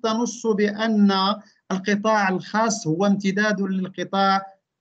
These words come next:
العام، فهو، وهو شريك استرا-، استراتيجي. إذن بالنسبة للباب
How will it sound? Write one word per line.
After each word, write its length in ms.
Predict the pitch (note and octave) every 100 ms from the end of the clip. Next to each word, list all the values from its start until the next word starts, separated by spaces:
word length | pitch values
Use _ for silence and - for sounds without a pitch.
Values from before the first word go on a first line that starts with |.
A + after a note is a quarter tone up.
| -
العام، 600 | C#3 B2 C#3 F3 A#3+ C4 -
فهو، 260 | G3+ F3
وهو 480 | F#3 G#3 G3 D#3+ F#3+
شريك 420 | - F#3 G3+ G3+ G#3 A3 - - G#3
استرا-، 480 | G3+ - F#3 G3+ G3+ _ _ -
استراتيجي. 680 | - F#3+ F3+ F#3+ E3+ A#2 - _ _ _ _ _ _ _ _ - _ - _ _ - - -
إذن 200 | F#3+ B3
بالنسبة 320 | C4 - A#3+
للباب 540 | A#3+ A3 G3+ A#3+ A#3